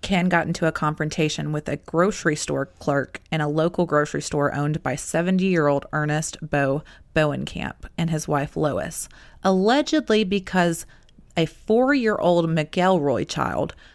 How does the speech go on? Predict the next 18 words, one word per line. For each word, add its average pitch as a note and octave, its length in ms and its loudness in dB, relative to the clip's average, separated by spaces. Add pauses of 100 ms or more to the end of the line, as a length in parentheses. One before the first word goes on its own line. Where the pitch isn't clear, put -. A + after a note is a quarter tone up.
tried C4 280 0
to C4 80 0
steal E3 400 -2
some D3 240 -6
penny D#3 320 -4
candy. - 580 -10 (1120)
Ken A3+ 320 2
McElroy D3+ 640 2
began D3 320 -2
stalking G3 680 0
the G3+ 60 2
Bowenkamp D3+ 580 -2
family C3+ 440 -6
and D#3 160 -4
camping D#3 400 -4
outside C3 380 -6
their C3 140 -2
home. - 500 -2